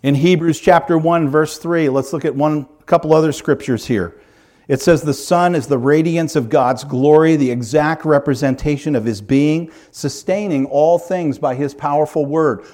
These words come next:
What holds the universe together? It's the very word of God. So s-, I, I love science. I love true science. I don't think there's any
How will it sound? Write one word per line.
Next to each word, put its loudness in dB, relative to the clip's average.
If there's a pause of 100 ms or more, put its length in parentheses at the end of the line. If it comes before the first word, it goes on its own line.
What 6
holds -2
the -4
universe -2
together? -2 (1600)
It's -2
the 2
very 4
word 0
of -4
God. -4 (1000)
So -2
s-, -6
I, -4 (100)
I -2
love 2
science. -4
I -2
love 2
true 0
science. -8
I 2
don't -2
think -4
there's -4
any -2